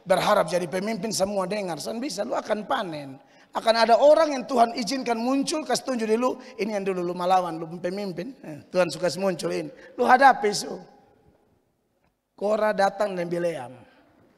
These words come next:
Hadapi sudah. Jemaat Amazing Grace tahu,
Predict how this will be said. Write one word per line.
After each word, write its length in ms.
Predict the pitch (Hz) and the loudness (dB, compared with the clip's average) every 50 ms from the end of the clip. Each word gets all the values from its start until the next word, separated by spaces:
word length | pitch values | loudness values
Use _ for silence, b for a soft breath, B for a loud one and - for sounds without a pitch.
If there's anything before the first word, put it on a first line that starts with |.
| _ _ _ _ _ | _ _ _ _ _
Hadapi 400 | - 175 175 196 220 208 - 180 | -16 -12 -10 -10 -10 -10 -12 -18
sudah. 320 | 151 - - 165 139 _ _ _ _ _ _ _ _ _ _ _ _ _ _ _ _ _ _ _ _ _ _ _ _ _ _ _ _ _ _ _ _ _ _ _ _ _ 214 208 190 190 185 _ _ _ _ 208 202 196 _ _ _ _ _ _ _ _ _ _ _ _ _ _ _ _ _ _ _ _ _ _ _ _ _ _ _ _ _ _ _ _ _ _ _ _ _ _ _ _ _ _ _ _ _ _ _ | -20 -20 -20 -20 -20 _ _ _ _ _ _ _ _ _ _ _ _ _ _ _ _ _ _ _ _ _ _ _ _ _ _ _ _ _ _ _ _ _ _ _ _ _ _ _ _ _ _ _ _ _ _ _ _ _ _ _ _ _ _ _ _ _ _ _ _ _ _ _ _ _ _ _ _ _ _ _ _ _ _ _ _ _ _ _ _ _ _ _ _ _ _ _ _ _ _ _ _ _ _ _ _
Jemaat 400 | - 208 185 185 202 202 196 202 | -12 -8 -2 0 0 2 2 2
Amazing 320 | 196 190 190 - - 196 190 185 | 0 0 0 -2 -4 -6 -4 -2
Grace 260 | 196 208 196 - - | 0 0 0 0 -2
tahu, 380 | 196 196 175 156 135 131 143 | -2 -2 -2 -2 -4 -8 -12